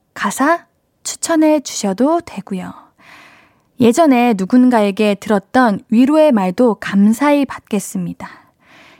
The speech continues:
일월 일일 다이어리 첫 페이지, 이제 첫 번째 페이지에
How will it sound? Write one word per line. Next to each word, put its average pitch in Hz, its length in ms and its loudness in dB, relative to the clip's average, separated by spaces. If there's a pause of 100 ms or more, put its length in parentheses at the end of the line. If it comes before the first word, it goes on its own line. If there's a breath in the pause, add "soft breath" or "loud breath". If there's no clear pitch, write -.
(260 soft breath)
일월 370 400 2
일일 339 400 0
다이어리 233 640 0
첫 - 340 -8
페이지, 302 720 -2
이제 196 160 -6
첫 - 320 -6
번째 403 400 -4
페이지에 226 640 -2